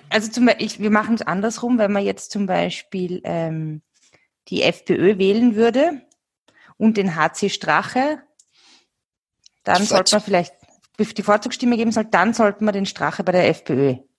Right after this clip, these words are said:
Speaker 1: eintragen, sonst nicht bei anderen Parteien. Wo
Speaker 2: Dann
Speaker 1: man
Speaker 2: ist
Speaker 1: das
Speaker 2: es ge-, ganz einfach ungültig
Speaker 1: Ja.
Speaker 2: dann,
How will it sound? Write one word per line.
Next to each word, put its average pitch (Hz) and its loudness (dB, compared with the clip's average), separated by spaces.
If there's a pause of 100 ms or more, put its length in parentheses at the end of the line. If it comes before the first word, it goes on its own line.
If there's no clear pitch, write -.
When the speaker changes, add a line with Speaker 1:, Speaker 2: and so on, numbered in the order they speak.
Speaker 1:
eintragen, - -2
sonst - 0 (300)
nicht - 0 (340)
bei 165 2
anderen 131 0
Parteien. - -6 (440)
Wo - -4
Speaker 2:
Dann 196 2
Speaker 1:
man 180 4
Speaker 2:
ist 190 2
Speaker 1:
das 196 4
Speaker 2:
es - 2
ge-, 170 0
ganz - 0
einfach 170 0
ungültig 180 0
Speaker 1:
Ja. 147 2
Speaker 2:
dann, 135 -10